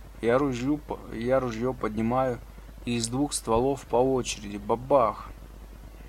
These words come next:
Тут мужики с фонарями из палатки выскочили ко мне. Я рассказал, они туда.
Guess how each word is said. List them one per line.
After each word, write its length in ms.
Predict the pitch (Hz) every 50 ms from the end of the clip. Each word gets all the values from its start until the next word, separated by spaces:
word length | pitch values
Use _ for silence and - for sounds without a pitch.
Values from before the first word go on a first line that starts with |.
| - - - -
Тут 220 | - 139 147 -
мужики 440 | 135 123 123 120 117 117 110 131 131
с 100 | - -
фонарями 560 | - 117 110 113 120 120 123 127 127 123 117
из 80 | 110 -
палатки 480 | - - 107 113 117 117 113 - -
выскочили 640 | 110 107 113 110 - - - 98 - - 107 104 104
ко 180 | 104 - 113 110
мне. 300 | 117 113 110 98 95 - - - - - - - - - - - - - - - - - - - - - -
Я 220 | - 110 117 123
рассказал, 640 | 131 131 - - - 127 113 113 120 110 104 98 98
они 220 | 104 110 120 131
туда. 400 | 131 - - 107 107 98 85 -